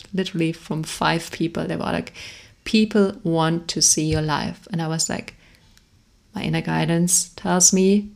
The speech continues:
to stop my lease from my coaching room. I need to do that." And then Corona came, the pandemic hit, and it was crazy because people were like,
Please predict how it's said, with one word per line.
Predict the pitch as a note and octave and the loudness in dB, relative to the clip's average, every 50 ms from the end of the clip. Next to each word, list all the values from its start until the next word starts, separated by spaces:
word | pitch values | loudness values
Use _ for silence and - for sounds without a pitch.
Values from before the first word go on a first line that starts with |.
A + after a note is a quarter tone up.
| _ _ | _ _
to | - - F3+ E3 E3 E3 E3 E3+ - - - | -2 2 4 6 6 6 4 2 -2 -4 0
stop | - - - F3+ F3 - | 0 0 0 0 0 0
my | F#3 F3+ F3 | 2 2 4
lease | F3 F3+ F3 F3 | 4 2 2 0
from | - - E3+ E3+ | 0 -2 -2 -2
my | F3 | 0
coaching | F3 - F3+ F3 F3 - F3 E3+ | 0 0 0 0 0 0 -2 0
room. | E3 E3 E3 E3 E3+ - | 2 2 2 0 0 -2
I | - E3 | -2 -2
need | D#3+ D#3+ E3 E3 E3+ E3 D#3+ E3 | 0 0 2 2 2 2 0 0
to | - F3 | -2 -2
do | D#3+ D#3 D#3 D3+ | 0 0 0 0
that." | E3+ D#3 - - - - - - - - - - - - - - _ - | 0 -2 -4 -6 -8 -10 -14 -16 -18 -20 -20 -20 -20 -20 -20 -18 _ 0
And | B3+ A#3+ G3+ | 2 4 4
then | F#3 D#3+ D#3+ E3 F3+ G3+ - - - - | 4 2 0 -2 -4 -4 -8 -12 -18 -10
Corona | - - D4 E4 F#4 G4+ G4+ F#4 | -4 -2 2 2 2 2 0 -4
came, | - - B3+ A3+ F#3+ F3 F3 | -4 0 2 2 2 2 0
the | F3+ F#3 | 0 0
pandemic | - A3 G3+ A#3 A#3 A#3+ B3 A#3+ A#3+ | 0 2 4 4 6 6 6 4 4
hit, | - G3+ F3 D#3 - - - - - | 4 2 2 2 0 -2 -8 -6 -2
and | G3 F#3 | -2 0
it | F#3+ F#3+ | 2 2
was | F3+ F#3+ F#3+ - - - - - _ _ _ - - _ _ - - - - | 4 4 2 2 0 -4 -8 -14 _ _ _ -20 -20 _ _ -20 -20 -20 -16
crazy | - - - G3 F#3+ G3+ G3+ G3+ F3 | -6 0 2 4 6 6 6 6 4
because | E3+ F3 - F3+ E3+ E3+ - | 2 4 2 2 2 2 0
people | - - E3 E3 - D#3+ | 0 0 -2 0 0 -2
were | D#3 D#3 - | -4 -4 -6
like, | F#3 - - - | -6 -8 -10 -14